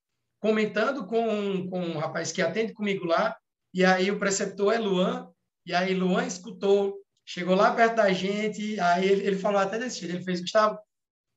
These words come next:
é, eu não tive como não ouvir vocês falando de alongamento, e essa polêmica vai, infelizmente, vai durar um bocadão de tempo,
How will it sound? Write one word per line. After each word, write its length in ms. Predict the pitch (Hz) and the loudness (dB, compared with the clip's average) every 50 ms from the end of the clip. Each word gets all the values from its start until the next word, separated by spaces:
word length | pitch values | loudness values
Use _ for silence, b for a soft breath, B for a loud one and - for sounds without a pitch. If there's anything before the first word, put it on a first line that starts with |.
| _ _ _ _ - | _ _ _ _ -6
é, 220 | 160 165 175 180 | -2 0 2 4
eu 40 | 185 | 4
não 140 | 180 202 190 | 4 4 2
tive 200 | 185 226 220 - | 2 0 -2 -4
como 240 | - - 208 208 208 | -4 -4 -4 -2 -2
não 160 | 202 220 226 | 0 2 2
ouvir 280 | 220 214 190 - 196 202 | 4 4 4 2 0 -2
vocês 320 | 180 196 196 - 196 185 - | -2 -2 -4 -4 -4 -6 -4
falando 320 | 190 185 185 185 190 190 | -4 -2 -2 -2 -4 -2
de 80 | 185 185 | -2 -2
alongamento, 880 | 185 185 190 185 175 180 175 165 165 170 185 196 196 185 214 214 214 220 - | -2 0 -2 -2 -2 -2 -2 -2 -4 -6 -6 -6 -8 -8 -10 -12 -10 -4 -2
e 500 | 185 190 196 196 196 196 190 190 185 - _ _ _ _ _ _ _ _ _ _ _ | 0 0 0 0 0 -2 -2 -4 -6 -8 _ _ _ _ _ _ _ _ _ _ _
essa 240 | 165 160 - 220 - | -4 -2 -2 -2 0
polêmica 420 | 226 214 208 202 214 196 185 190 | 2 2 2 4 2 0 0 -2
vai, 460 | 147 156 190 208 208 196 190 - - - | 0 0 2 2 2 0 -2 -6 -10 -8
infelizmente, 760 | - 208 208 - 233 220 214 202 175 190 202 190 196 - - 131 | -6 -6 -4 0 0 0 0 0 0 0 0 0 0 -4 -8 -6
vai 240 | 123 180 214 247 | -4 -2 -2 -2
durar 320 | 202 180 - 185 196 202 208 | -2 -2 0 0 0 0 0
um 80 | 202 | -2
bocadão 440 | 175 175 - 208 202 196 185 214 226 | -6 -4 -4 -4 -2 -2 -2 -2 -4
de 100 | 226 220 180 - | -4 -6 -8 -6
tempo, 500 | - 202 208 220 233 226 - - - | -6 -4 -2 -2 -4 -4 -6 -14 -20